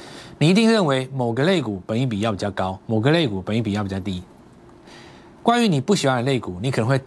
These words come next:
带上第二句话：景气循环股，它的本益比高低是反向的，对不对？所以很明显的知道，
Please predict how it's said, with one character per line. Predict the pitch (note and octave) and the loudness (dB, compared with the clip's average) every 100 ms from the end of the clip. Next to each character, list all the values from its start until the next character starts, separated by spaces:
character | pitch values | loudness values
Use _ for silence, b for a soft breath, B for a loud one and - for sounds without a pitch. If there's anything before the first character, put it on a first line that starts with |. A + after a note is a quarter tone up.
| - | -4
带 | - C3 | 0 2
上 | B2+ | 0
第 | A2+ A2+ | 0 -2
二 | |
句 | G#2 G2+ | -2 -4
话： | F#2+ F#2 F2 | -4 -6 -6
景 | - G#2+ | -6 0
气 | F#3+ | 2
循 | D3+ A#2 | 2 2
环 | A#2+ B2 | 2 0
股， | G2 E2 - B B B B | -4 -8 -14 B B B B
它 | D3 | 2
的 | C#3 | 2
本 | G#2+ B2+ | 2 0
益 | |
比 | A2 F#2+ | 0 0
高 | A2+ A2 | 0 2
低 | A2 | 0
是 | G2+ | -2
反 | G#2+ F#2+ | -4 -4
向 | - A2 D#2 | -2 -4 -4
的， | - - - - | -16 -20 -20 -8
对 | A2+ | -4
不 | G2 | -4
对？ | F2+ - - - - - - B B B B B | -4 -8 -20 -20 -20 -20 -20 B B B B B
所 | - B3 | 0 2
以 | A#3 A#2+ - - _ _ - | 2 -2 -6 -20 _ _ -8
很 | - C#3+ | 0 2
明 | C#3+ F3+ | 2 2
显 | F3+ G#2+ | 2 0
的 | G2+ | -2
知 | A#2 | -2
道， | A2+ F2+ | 0 -2